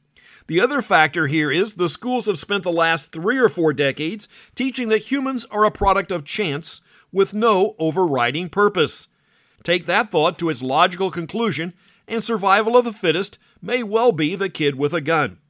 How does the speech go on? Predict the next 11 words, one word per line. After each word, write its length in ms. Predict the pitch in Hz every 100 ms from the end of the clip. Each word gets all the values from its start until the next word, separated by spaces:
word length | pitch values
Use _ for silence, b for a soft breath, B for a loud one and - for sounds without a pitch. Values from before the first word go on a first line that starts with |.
| _ b b _
Murder 360 | - 143 202
is 120 | 208 170
not 220 | 180 180
immoral 640 | 180 165 233 208 226 - _ -
if 140 | 185
there 180 | 180 170
is 140 | 165
no 240 | 131 139 185
deity 420 | 202 170 147 170
or 240 | 180 175
afterlife. 640 | 170 165 156 139 113 95